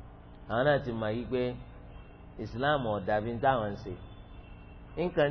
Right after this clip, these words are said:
tì wọ́n la láti gba Islam. Àwọn náà mọ̀ pé Islam yàtọ̀. Torí ẹ̀, bọ́ bá bá wọn pẹran,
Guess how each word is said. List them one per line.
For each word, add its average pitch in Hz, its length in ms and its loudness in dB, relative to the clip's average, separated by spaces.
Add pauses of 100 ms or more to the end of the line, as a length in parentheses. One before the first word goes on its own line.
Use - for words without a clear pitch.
tì - 160 -4
wọ́n 117 180 2
la 117 180 6
láti 117 280 4
gba 101 180 2
Islam. 98 380 0 (1000)
Àwọn 113 200 0
náà 143 140 6
mọ̀ 127 140 2
pé 123 140 -2
Islam 113 400 2
yàtọ̀. 98 400 2 (1500)
Torí 120 240 4
ẹ̀, 147 120 8
bọ́ 131 200 6
bá 143 120 10
bá 143 140 10
wọn 127 240 6
pẹran, 123 360 4